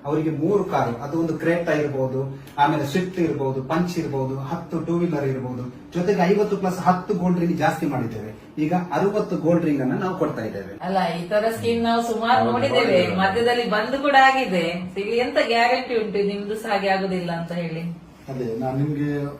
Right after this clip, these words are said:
Speaker 4: ಕ್ಲಿಯರ್ ಆಗಿ ಬಿಸಿನೆಸ್ ಬಗ್ಗೆ ಹೇಳ್ತೇನೆ. ಯಾಕಂತ ಹೇಳಿದ್ರೆ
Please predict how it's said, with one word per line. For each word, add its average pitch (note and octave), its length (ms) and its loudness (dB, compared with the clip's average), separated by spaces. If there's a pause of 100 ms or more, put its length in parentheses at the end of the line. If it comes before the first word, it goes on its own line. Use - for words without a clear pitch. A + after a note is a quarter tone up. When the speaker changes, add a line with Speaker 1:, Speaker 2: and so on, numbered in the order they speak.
Speaker 4:
ಕ್ಲಿಯರ್ F#3+ 280 6
ಆಗಿ F3 240 4
ಬಿಸಿನೆಸ್ D#3+ 420 4
ಬಗ್ಗೆ C#3 220 4
ಹೇಳ್ತೇನೆ. A2 440 -2
ಯಾಕಂತ D#3+ 300 -2
ಹೇಳಿದ್ರೆ C#3 340 0